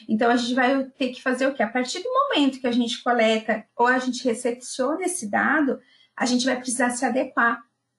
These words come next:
no que a lei tá falando pra gente fazer, tá bom? Então, ah, é, os dados que eu estou coletando, ele tem algum dado que é sensível, tem alguma coisa que eu vou anonimizar.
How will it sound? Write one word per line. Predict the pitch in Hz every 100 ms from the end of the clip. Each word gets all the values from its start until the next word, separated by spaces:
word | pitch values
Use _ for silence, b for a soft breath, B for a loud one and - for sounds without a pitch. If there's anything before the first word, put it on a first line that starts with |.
| _
no | 254 262
que | 254
a | 277
lei | 262 233
tá | 240 262 269
falando | - 285 285 262 285
pra | 294
gente | 330 330 320
fazer, | - 466 427 254 -
tá | - -
bom? | 196
Então, | 247 240 220 214
ah, | 226 240 233 208 -
é, | 214 214 220
os | 220
dados | 247 269 -
que |
eu | 262
estou | - 262
coletando, | 262 247 247 240 240 247 226
ele | 226 240
tem | 240 233
algum | 226 247
dado | 214 214 -
que |
é | 226
sensível, | - 247 - 254 247 226 220
tem | 240
alguma | 226 247
coisa | 240 233 240
que | 247
eu |
vou | 220
anonimizar. | 226 226 226 226 226 220 -